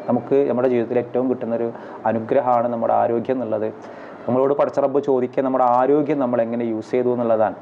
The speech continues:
നമ്മൾ മോശമായ കാര്യങ്ങളിലേക്ക് യൂസ് ചെയ്യാതിരുന്നാൽ മതി. നമ്മൾ, ആ, നം-, നം-, നമുക്ക് വേണ്ടിയിട്ട് അല്ലെങ്കിൽ നമ്മുടെ പ്രിയപ്പെട്ടവർക്ക് വേണ്ടിയിട്ട് നമ്മൾ ഒരു, ഒരു ഇല,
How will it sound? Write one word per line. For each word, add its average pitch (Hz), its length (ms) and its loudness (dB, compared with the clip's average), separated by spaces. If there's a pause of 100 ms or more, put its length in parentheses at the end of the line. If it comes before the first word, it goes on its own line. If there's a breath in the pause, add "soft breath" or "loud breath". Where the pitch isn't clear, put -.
(340 loud breath)
നമ്മൾ 110 220 -2
മോശമായ 123 520 4
കാര്യങ്ങളിലേക്ക് 139 560 2
യൂസ് 135 240 -2
ചെയ്യാതിരുന്നാൽ 135 500 2
മതി. 113 260 0 (120)
നമ്മൾ, 113 320 0 (200)
ആ, 110 280 0
നം-, 104 280 -6
നം-, 104 240 -6 (140)
നമുക്ക് 127 340 0
വേണ്ടിയിട്ട് 147 340 2
അല്ലെങ്കിൽ 135 220 -2
നമ്മുടെ 131 320 0 (380 loud breath)
പ്രിയപ്പെട്ടവർക്ക് 139 680 0
വേണ്ടിയിട്ട് 131 380 2
നമ്മൾ 127 220 0
ഒരു, 127 140 2
ഒരു 143 260 2
ഇല, 135 320 2